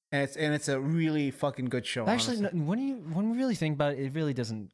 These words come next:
Speaker 2: go much out of the city, and it, it actually just
Speaker 1: No.
Speaker 2: goes from city to space.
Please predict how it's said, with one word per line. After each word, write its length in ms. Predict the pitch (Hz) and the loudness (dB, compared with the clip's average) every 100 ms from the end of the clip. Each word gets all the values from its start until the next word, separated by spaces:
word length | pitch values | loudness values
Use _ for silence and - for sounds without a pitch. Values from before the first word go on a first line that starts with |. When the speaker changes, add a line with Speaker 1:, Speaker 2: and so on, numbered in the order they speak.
| - | -8
Speaker 2:
go 140 | 107 | -6
much 260 | 104 98 - | -4 -4 -6
out 140 | 101 98 | -8 -8
of 100 | 92 | -8
the 80 | |
city, 440 | 95 98 98 98 95 - | -8 -6 -6 -6 -10 -8
and 220 | 104 98 - | -6 -6 -6
it, 280 | 120 139 135 | -4 -2 -2
it 100 | 139 | 2
actually 320 | 135 - 143 | 0 0 2
just 140 | 269 170 | 2 2
Speaker 1:
No. 60 | |
Speaker 2:
goes 120 | 117 | -2
from 180 | - 117 | -4 -4
city 320 | - 110 107 110 | -2 -2 -2 -4
to 100 | 101 | -6
space. 500 | - 101 95 - | -2 -2 0 -2